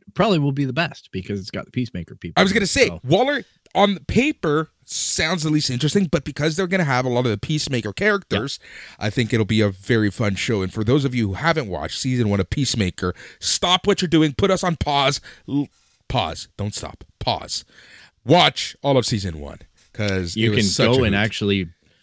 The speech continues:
Speaker 1: you can buy it on YouTube for twenty bucks for the entire season in, in four K.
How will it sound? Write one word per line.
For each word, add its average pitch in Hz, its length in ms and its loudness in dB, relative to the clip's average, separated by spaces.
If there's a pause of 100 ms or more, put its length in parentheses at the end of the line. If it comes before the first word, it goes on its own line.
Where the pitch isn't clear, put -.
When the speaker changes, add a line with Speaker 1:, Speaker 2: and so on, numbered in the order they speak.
(180)
Speaker 1:
you 110 140 -2
can 104 260 -2
buy 104 220 2
it 95 100 0
on 90 180 -4
YouTube 87 440 -6
for 82 100 -10
twenty 90 300 -2
bucks 80 300 -8
for 87 120 -10
the 85 100 -6
entire 82 400 -4
season 80 440 -4
in, 78 200 -4
in 71 260 -8
four 78 260 -12
K. 76 320 -12